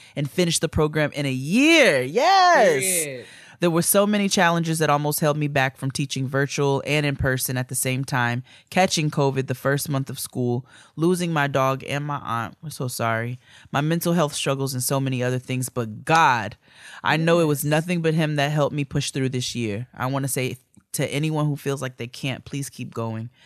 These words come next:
Speaker 1: We owe it to ourselves to do great things. We got this. Thank you both so much. Much love and blessings. And that's from Autumn J.
Speaker 2: Yes,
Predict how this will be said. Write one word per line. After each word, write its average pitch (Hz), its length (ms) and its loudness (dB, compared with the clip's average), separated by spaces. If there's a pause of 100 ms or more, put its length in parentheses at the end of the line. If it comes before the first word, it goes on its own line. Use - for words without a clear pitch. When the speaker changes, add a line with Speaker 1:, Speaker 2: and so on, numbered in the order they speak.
(160)
Speaker 1:
We 123 140 -8
owe 131 160 0
it 123 100 -4
to 135 100 -4
ourselves 120 400 -4
to - 80 -12
do 123 160 -6
great 110 300 -10
things. 110 320 -8
We 110 80 -12
got 107 320 -8
this. 101 380 -12 (400)
Thank 165 180 -2
you 147 100 -6
both 139 300 -2
so 156 300 2
much. 135 320 -2
Much 147 260 -2
love 143 240 0
and 127 140 -4
blessings. 127 400 -4
And 123 100 -4
that's 135 180 -4
from 127 200 -10
Autumn 113 400 -4
J. 113 520 -10 (640)
Speaker 2:
Yes, 208 880 -8